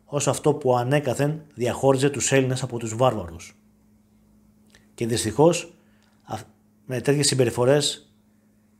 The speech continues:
οι εν λόγω βαρβαρίζουν, είτε το αντιλαμβάνονται, είτε όχι. Και αν κατά τον Ξενοφόντα το κυνήγι για τους βάρβαρους επικεντρώνονταν στον φόνο και την αιματοχυσία, για τους Έλληνες είχε διαφορετική αφετηρία,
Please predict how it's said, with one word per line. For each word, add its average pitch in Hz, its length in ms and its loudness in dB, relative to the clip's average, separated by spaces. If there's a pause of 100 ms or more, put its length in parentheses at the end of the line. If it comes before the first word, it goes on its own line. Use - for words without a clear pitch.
(300)
οι 123 160 -6
εν 123 100 2
λόγω 131 380 6
βαρβαρίζουν, 123 680 4 (280)
είτε 143 180 -4
το 139 120 0
αντιλαμβάνονται, 123 840 0
είτε 127 320 -6
όχι. 117 320 -6 (2500)
Και 151 120 4
αν 185 80 4
κατά 208 180 -2
τον 165 140 2
Ξενοφόντα 131 680 2 (140)
το 110 100 -10
κυνήγι 127 460 0
για 107 180 -4
τους 113 160 -6
βάρβαρους 110 680 0 (200)
επικεντρώνονταν 117 960 -2 (120)
στον 113 200 -8
φόνο 147 340 0
και 117 120 -6
την 120 120 -4
αιματοχυσία, 117 920 -2 (680)
για 113 140 -10
τους 113 160 -4
Έλληνες 135 500 0
είχε 165 240 -2
διαφορετική 131 520 0
αφετηρία, 107 560 -4